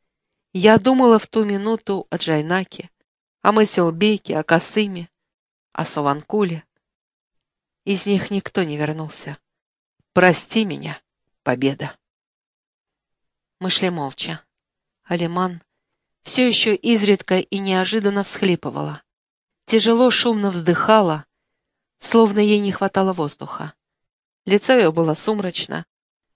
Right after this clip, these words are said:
Она смотрела только под ноги себе и, понурив голову, о чем-то напряженно думала. Я догадывалась.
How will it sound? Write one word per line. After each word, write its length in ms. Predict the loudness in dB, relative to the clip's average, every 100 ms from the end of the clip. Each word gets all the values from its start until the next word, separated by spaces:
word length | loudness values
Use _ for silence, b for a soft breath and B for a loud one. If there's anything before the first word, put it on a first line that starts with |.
| -8
Она 180 | 0 0
смотрела 480 | 2 -2 2 2 2
только 300 | 0 0 -2
под 240 | 2 2
ноги 240 | 0 -6 -6
себе 460 | -4 0 0 0 _ _ _ _
и, 140 | 0 2
понурив 440 | 4 4 4 4
голову, 360 | 4 4 4 0
о 80 | -2
чем-то 320 | -4 -2 -4
напряженно 560 | -2 -4 -4 -6 -6
думала. 500 | -8 -8 -8 -10 -12 -16 _ _ _ _ _ _ _
Я 240 | 0 0 2
догадывалась. 840 | 2 0 -2 -6 -8 -8 -12